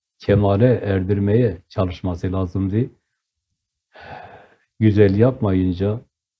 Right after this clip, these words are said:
kendi güzelliğini de kaybeder. Sonuç karanlık.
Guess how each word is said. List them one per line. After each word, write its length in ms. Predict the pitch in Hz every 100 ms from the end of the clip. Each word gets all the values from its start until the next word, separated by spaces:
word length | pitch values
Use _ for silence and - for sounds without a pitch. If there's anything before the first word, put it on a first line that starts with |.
| _ _ _ _
kendi 380 | - 101 95 92
güzelliğini 640 | 92 95 92 95 101 104
de 180 | 87 80 _ _
kaybeder. 580 | 92 92 92 92 113 123 _ _ _ _ _ _ _
Sonuç 540 | - 98 107 123 - _ _ _ _ _ _ _ _ -
karanlık. 580 | 95 104 95 87 -